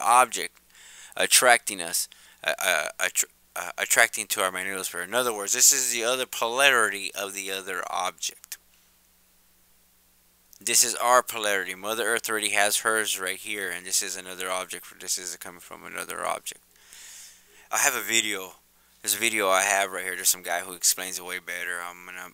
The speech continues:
put that up on, on my channel so you guys could understand, and just I'm gonna start putting in these vi-, these photographs right in the middle of the, with that video, so you guys could see what I was talking about. Put some photographs at the same time when he's putting it in there.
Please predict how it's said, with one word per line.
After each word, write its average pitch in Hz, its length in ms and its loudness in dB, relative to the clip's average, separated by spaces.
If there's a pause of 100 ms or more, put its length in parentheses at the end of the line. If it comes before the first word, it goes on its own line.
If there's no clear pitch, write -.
(140)
put 104 160 -10
that 85 140 -6
up 90 180 -10
on, 82 160 -20 (220)
on 85 240 -16
my 82 180 -14
channel 87 320 -4
so - 160 -6
you 85 60 -10
guys 82 120 -2
could 85 160 -14
understand, 85 540 -6
and 82 140 -16
just 85 260 -6
I'm 85 80 -12
gonna 85 160 -14
start 87 240 -4
putting 85 300 -10
in 82 180 -10
these 85 200 -12
vi-, 85 260 -14
these 92 180 -10
photographs 87 640 -6
right 87 180 -6
in 87 80 -12
the 90 80 -12
middle 90 320 -8
of 87 100 -16
the, 87 120 -10
with 87 140 -18
that 85 180 -6
video, 85 440 -4 (440)
so - 160 -2
you 87 120 -10
guys 82 220 -4
could - 140 -4
see - 180 0
what 87 180 -10
I 82 120 -6
was 85 120 -8
talking 80 340 -8
about. 80 260 -12 (300)
Put 95 120 -4
some - 140 -2
photographs 87 460 -8
at 87 60 -16
the - 80 -8
same 87 240 -4
time 85 280 -8
when 82 100 -18
he's 90 100 -10
putting 85 260 -10
it 87 120 -6
in 87 80 -8
there. 82 140 -10